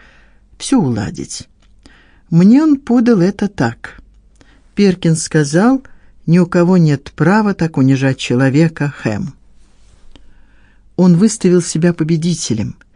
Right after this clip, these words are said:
который сумел сохранить достоинство в той безобразной потасовке. То же самое Хемингуэй рассказал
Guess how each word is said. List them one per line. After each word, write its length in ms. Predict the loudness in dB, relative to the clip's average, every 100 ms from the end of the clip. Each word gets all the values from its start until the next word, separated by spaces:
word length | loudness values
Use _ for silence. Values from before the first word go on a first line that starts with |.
| -20 -16 -6
который 380 | -2 0 0
сумел 340 | 0 0 0 0
сохранить 760 | -2 -4 -2 0 0 -2 -6 -6
достоинство 1040 | -2 -2 0 0 2 2 -2 -10 -8 -10 -12 _
в 140 | -14
той 340 | -4 0 0 -4 _ -6
безобразной 1000 | -4 0 -2 -2 -2 -4 -6 -8 -8 -10 _ -16 -8
потасовке. 920 | -4 -4 -6 -10 -12 -14 -18 -18 -18 _ _ _ _ -20 -20 -8
То 120 | -2 2
же 120 | 2
самое 420 | 2 2 2 2
Хемингуэй 600 | 0 2 2 2 2 2
рассказал 800 | 0 -2 -2 -2 0 0 0 -2